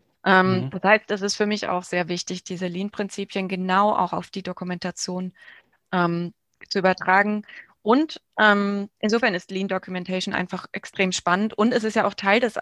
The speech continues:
Speaker 1: agilen Manifests. Also, ähm,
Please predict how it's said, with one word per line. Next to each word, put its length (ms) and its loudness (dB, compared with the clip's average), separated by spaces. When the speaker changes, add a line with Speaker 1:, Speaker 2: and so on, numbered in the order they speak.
Speaker 1:
agilen 720 -2
Manifests. 580 -6
Also, 600 -2
ähm, 440 -8